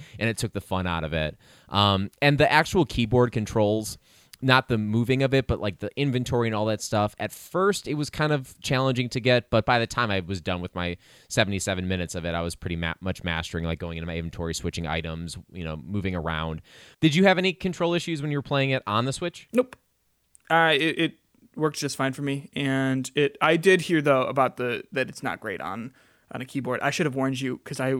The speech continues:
Speaker 2: did watch you buy it. You were like, "Yeah, I'm gonna buy it real quick." I was like, "Okay, cool, cool."
Speaker 1: It, it might be the fact that I am a baby gamer, 'cause, I mean, how many victory royales did you get in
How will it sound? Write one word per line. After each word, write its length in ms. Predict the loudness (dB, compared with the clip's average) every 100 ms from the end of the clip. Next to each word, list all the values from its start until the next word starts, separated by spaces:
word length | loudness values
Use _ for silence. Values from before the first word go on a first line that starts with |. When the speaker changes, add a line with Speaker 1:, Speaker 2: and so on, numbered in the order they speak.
| -4
Speaker 2:
did 180 | -2 2
watch 220 | 2 2
you 80 | -2
buy 220 | -2 -2
it. 80 | -2
You 60 | -4
were 40 |
like, 140 | -8 -6
"Yeah, 80 | -8
I'm 60 |
gonna 120 | -6
buy 120 | -6 -8
it 80 |
real 80 | -8
quick." 160 | -14 -14
I 40 | -16
was 80 |
like, 120 | -14 -10
"Okay, 220 | -10 -8
cool, 140 | -10 0
cool." 140 | 0
Speaker 1:
It, 60 | 2
it 100 | 4
might 240 | 6 6
be 140 | 4 2
the 120 | 0
fact 260 | 2 0 2
that 100 | 2
I 60 |
am 100 | 2
a 60 | 0
baby 260 | -2 -4
gamer, 320 | -6 -6 -6 -8
'cause, 180 | -8
I 40 | -6
mean, 180 | -6 -4
how 140 | -2
many 160 | 0 0
victory 320 | -2 -2 0
royales 260 | 2 0
did 140 | -2 -6
you 60 |
get 240 | -2 -2 -4 _ _ _ _ _ _ -8
in 400 | -2 -2 -2 -8